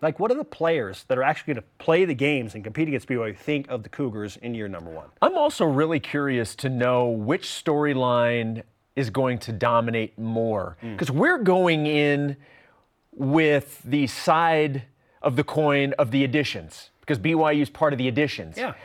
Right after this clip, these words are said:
Speaker 2: But you're talking about everybody else who's already been in the conference. Certainly, you know, teams that have been there from day one, that have been with Oklahoma and Texas, are they focusing more on the subtractions,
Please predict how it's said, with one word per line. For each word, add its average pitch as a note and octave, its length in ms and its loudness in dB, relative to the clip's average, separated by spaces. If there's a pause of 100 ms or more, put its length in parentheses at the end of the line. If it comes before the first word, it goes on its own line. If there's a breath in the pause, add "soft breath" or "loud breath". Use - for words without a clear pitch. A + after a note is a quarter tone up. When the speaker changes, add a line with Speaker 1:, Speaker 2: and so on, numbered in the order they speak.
(140 loud breath)
Speaker 2:
But - 220 0
you're C4+ 100 2
talking B3+ 380 0
about D3 280 4
everybody D#3+ 420 2
else F3+ 180 0
who's D#3 160 -2
already C3+ 300 2
been E3+ 220 0
in A#3 80 -2
the C3+ 80 0
conference. G#2+ 680 -4 (320 loud breath)
Certainly, E3 680 2 (240 soft breath)
you D3+ 120 2
know, B2+ 300 2 (400)
teams E3+ 260 0
that D#3 60 4
have C#3 80 0
been D#3+ 160 4
there D3 140 6
from C#3 220 -2
day C3+ 180 4
one, C3 500 2 (260 loud breath)
that D3+ 100 4
have B2 140 0
been G#3+ 220 2
with D3 140 0
Oklahoma C3 680 0
and B2 240 0
Texas, A#2+ 640 -2 (400 loud breath)
are D3+ 120 4
they F3+ 180 4
focusing A3 520 0
more E3+ 240 4
on C#3+ 600 2
the A#2 260 0
subtractions, C3 1120 -2